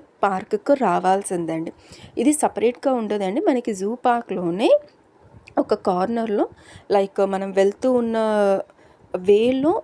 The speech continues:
ఒక సైడ్కి బటర్ఫ్లై అని ఎంట్రన్స్ ఉండి ఉంటుంది. ఇందులో చక్కగా మొత్తం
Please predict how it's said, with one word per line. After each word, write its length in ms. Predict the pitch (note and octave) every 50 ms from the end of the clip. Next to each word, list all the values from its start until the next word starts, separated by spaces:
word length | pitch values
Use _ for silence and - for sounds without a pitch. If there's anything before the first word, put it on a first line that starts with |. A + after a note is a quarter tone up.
| -
ఒక 240 | - A3+ - - C#4+
సైడ్కి 540 | C4+ - C4+ A#3 A#3 A#3+ B3+ - - G#4+ G#4
బటర్ఫ్లై 680 | D4+ A3 - G3 G3 - A3 A3 - B3 A3+ A3+ A#3 B3
అని 220 | A#3 A3+ C#4 - - -
ఎంట్రన్స్ 480 | A#3+ G3+ G3+ - - A3 A#3+ B3 -
ఉండి 180 | A3 G3+ G3+ G#3+
ఉంటుంది. 420 | A#3+ A3+ G3+ - - - D4 A#4+ - _ - - - - - - -
ఇందులో 400 | - G#3+ G#3 A3 A3+ A#3+ B3+ D4
చక్కగా 800 | E4 C#4 - - - - - _ _ _ - - - C4 B3+ C#4
మొత్తం 460 | B3+ A3 G3+ - _ _ - D4 C#4+